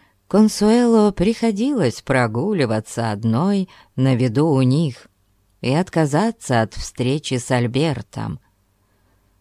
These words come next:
А тот, видя из своего тенистого убежища этот неприятельский дозор, делал большой круг по лесу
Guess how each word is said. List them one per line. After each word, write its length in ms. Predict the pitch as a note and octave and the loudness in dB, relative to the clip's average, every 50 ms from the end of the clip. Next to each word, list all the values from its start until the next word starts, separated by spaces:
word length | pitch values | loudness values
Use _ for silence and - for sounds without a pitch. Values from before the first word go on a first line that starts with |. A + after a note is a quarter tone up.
| _ _ - | _ _ -2
А 140 | - E3 | -2 0
тот, 240 | F3 - B3 A#3 - | 2 2 2 2 2
видя 480 | A3+ A#3 C#4 D4+ C#4+ G#3+ C#3+ B2+ A#2 A2+ | 0 0 0 0 0 0 0 0 0 0
из 160 | A#2 A#2 A2+ | 0 -2 -2
своего 380 | - C3 B2+ C3+ C3+ C3 D3 C#3+ | -2 -2 0 0 2 2 0 0
тенистого 680 | - C3+ C3+ C#3 E3+ A3 G#3 - - E3 C#3 C3 B2+ B2 | 0 0 0 2 2 0 -2 0 0 0 2 2 2 2
убежища 720 | A#2 A2+ A#2+ C3 F3+ G3 D#3+ C3 B2 A2+ - - - A#2 | 2 0 0 -2 0 -2 -2 -2 -4 -4 -4 -2 -2 0
этот 640 | A2+ A#2 C3 E3+ E3+ - D#3 C#3+ C3 - - - _ _ _ _ _ _ | 2 2 2 0 0 0 -2 -2 -2 -4 -8 -20 _ _ _ _ _ _
неприятельский 1300 | - B2 B2+ C#3 D#3 D#3+ D#3 - C#3+ C3 C#3 C3 B2 C3+ F#3 G#3 G3+ - D3 A#2+ A2+ - - - B2+ A2+ | -4 0 2 4 2 2 2 0 -2 0 0 0 0 -2 -2 -4 -4 -4 -4 -4 -4 -6 -8 -6 -6 -4
дозор, 560 | G#2 G#2+ A2 G#2+ G#2 B2+ C#3 F3+ G#3 A3 G3+ - _ _ _ _ _ _ _ _ _ _ _ _ - | -4 -4 -4 -4 -2 -2 0 0 0 -2 -4 -8 _ _ _ _ _ _ _ _ _ _ _ _ -8
делал 460 | C#3 D3+ A3 C4 B3 A#3+ A#3+ A#3+ A3+ | 0 4 4 6 6 6 6 4 4
большой 560 | F3 G3 G#3 G#3 G3+ - - - B3+ C4+ B3+ | 4 4 4 2 2 -2 0 2 4 4 4
круг 480 | - - - C3+ C3 A#2 G2+ - - - | 2 0 0 0 0 0 -2 -6 -10 -4
по 220 | - B2+ F#3 A3 | -2 0 2 2
лесу 640 | A#3 A3+ A3 G#3+ F#3+ - - - F#3 F3 F3 F3 E3 | 2 2 2 0 -2 -4 -6 -2 -2 0 -2 -2 -4